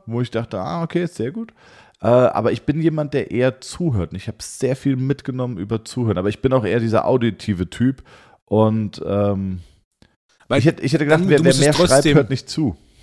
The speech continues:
Speaker 2: Ah, du, du musst schreiben und weiterhin zuzuhören.
Speaker 1: Hm, okay.
Speaker 2: Hm? Zuhören funktioniert, wenn du einer von neun bist,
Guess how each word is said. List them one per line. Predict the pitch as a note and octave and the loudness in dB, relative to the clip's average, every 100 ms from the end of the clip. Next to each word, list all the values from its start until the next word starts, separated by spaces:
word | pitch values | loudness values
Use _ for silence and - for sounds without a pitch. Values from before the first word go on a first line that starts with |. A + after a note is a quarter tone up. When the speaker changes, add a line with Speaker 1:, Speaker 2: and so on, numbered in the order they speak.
| - - _ _ _ _ - - - _ _ | -20 -20 _ _ _ _ -20 -20 -20 _ _
Speaker 2:
Ah, | G2+ A#2 | -6 -6
du, | B2+ | -6
du | B2 | -2
musst | C#3+ - | 0 0
schreiben | D3 C#3+ C3+ | 0 0 0
und | B2 B2+ A#2+ | -2 -6 -8
weiterhin | A#2 A2 A2 | -6 -4 -4
zuzuhören. | - A#2 - G#2 F2 F#2+ _ - | -6 -8 -8 -8 -10 -20 _ -16
Speaker 1:
Hm, | D#2 B1+ | -14 -12
okay. | - F2+ | -14 -12
Speaker 2:
Hm? | A#2+ C#3 - _ _ A2 B2 - _ _ _ - - _ _ _ _ _ | -10 -10 -12 _ _ -10 -10 -10 _ _ _ -20 -20 _ _ _ _ _
Zuhören | - G3+ F#3+ F3+ | 0 4 4 4
funktioniert, | - E3+ - D3 D3+ G3+ A3 - _ _ | 0 -2 -2 -2 2 2 0 -10 _ _
wenn | A#2 C3 | _ -8
du | C#3+ C3+ - _ _ - - - _ | -6 -6 -10 _ _ -20 -20 -20 _
einer | B2+ D#3 E3+ | -4 0 0
von | - C3+ | 0 0
neun | C3 C3+ D3 D3+ A#2 | 0 2 0 -2 -4
bist, | C#3+ D3 - | -6 -6 -8